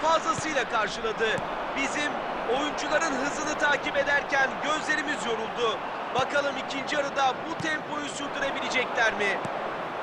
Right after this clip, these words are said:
İlk yarıda beklenen gol çabalara rağmen bir türlü gelmedi. Durum hala sıfır sıfır. İkinci yarıyı kafa geliyor.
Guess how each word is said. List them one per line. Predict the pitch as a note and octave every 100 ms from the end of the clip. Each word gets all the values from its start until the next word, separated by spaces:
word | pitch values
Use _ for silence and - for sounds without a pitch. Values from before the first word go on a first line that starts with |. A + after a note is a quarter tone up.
| - - - - - - -
İlk | E4 E4 -
yarıda | D#4 D#4 - D4+ C#4+
beklenen | B3 A3 - D#4 D#4 D4
gol | C#4 C#4 B3 - -
çabalara | - E4+ E4+ E4+ E4+ D#4+
rağmen | D#4+ D#4 D4+ D4
bir | D4+ D4+
türlü | D4 C#4+ -
gelmedi. | F#3 F3+ B3 B3 A#3+ G3 - -
Durum | E4 F4 D#4+
hala | D#4+ F4+ E4+ E4
sıfır | D4+ D#4+ C#4+ C#4+
sıfır. | - C4 B3+ A3 - - - - - - - - - - - - - - - -
İkinci | A3 C#4 C#4 D4+
yarıyı | D4 C#4 C#4
kafa | - G4+ G#4+ G#4
geliyor. | G4+ F#4 F#4+ F#4 F4+